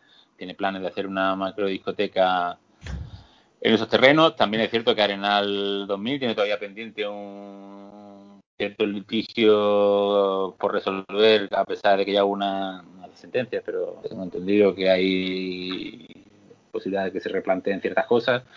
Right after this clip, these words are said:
O sea, que a saber lo que, lo que, lo que hay por, por resolver en ese, en ese asunto. Y, y bueno, pues habrá que,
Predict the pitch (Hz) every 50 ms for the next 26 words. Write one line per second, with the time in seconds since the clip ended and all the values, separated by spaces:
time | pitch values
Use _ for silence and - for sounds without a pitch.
0 | - - - - - - - _ - - 85 80 78 - - 85 87 95 87 78
1 | 76 73 - 80 78 78 76 76 76 78 - - 82 82 80 - - - - 78
2 | 76 76 76 71 _ _ _ _ _ - 87 82 80 78 76 - - - 87 80
3 | 80 78 76 - - 80 78 73 71 71 71 71 - _ _ _ _ _ - -
4 | - - - _ _ _ - 87 87 90 - 87 80 82 80 82 80 - - -
5 | 78 76 73 69 - _ _ _ _ - - - - - 104 104 104 - - 95
6 | - - - 123 123 120 120 - 80 80 80 87 - - - - - 101 95 87
7 | 85 95 110 123 127 127 - _ _ _ - 92 85 85 80 - 82 - - -
8 | - 85 85 82 85 87 85 - 98 92 87 85 85 82 82 80